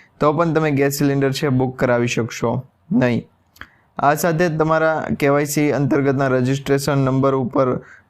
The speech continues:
જે કે વાય સી લિંક આવેલી હોય એ લિંકના માધ્યમથી પણ ગેસ સિલિન્ડર છે તમે બુક કરાવી શકો છો. તો અત્યારે મિત્રો કે વાય સી અંતર્ગતની ઘણી બધી પ્રોસેસ છે એ અપડેટ થઈ ગઈ છે.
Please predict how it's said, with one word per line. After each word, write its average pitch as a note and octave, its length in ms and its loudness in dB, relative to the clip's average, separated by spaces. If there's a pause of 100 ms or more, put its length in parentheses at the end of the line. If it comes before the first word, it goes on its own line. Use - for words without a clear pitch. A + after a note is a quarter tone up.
જે C#3 140 2
કે C#3+ 160 2
વાય D3 140 2
સી D3+ 160 -2
લિંક C#3+ 320 0
આવેલી C#3 300 2
હોય B2+ 300 0 (260)
એ C#3 60 0
લિંકના D#3 480 2
માધ્યમથી D3 460 0
પણ D3 240 0
ગેસ C#3 240 2
સિલિન્ડર C3+ 420 0
છે C#3+ 180 0
તમે C3 260 0
બુક B2+ 300 0
કરાવી A#2+ 500 0 (220)
શકો A#2+ 400 -2
છો. E3 220 -6 (460)
તો C3+ 80 2
અત્યારે D#3+ 360 2
મિત્રો D#3+ 420 0
કે D#3 180 -2
વાય C#3+ 180 2
સી C#3+ 200 -2
અંતર્ગતની C#3+ 640 0
ઘણી C3+ 220 0
બધી C#3 220 2
પ્રોસેસ C3 480 0
છે D3+ 180 -2
એ C3 280 0 (240)
અપડેટ C#3+ 440 0
થઈ D3 120 2
ગઈ C#3+ 140 2
છે. C#3+ 300 -4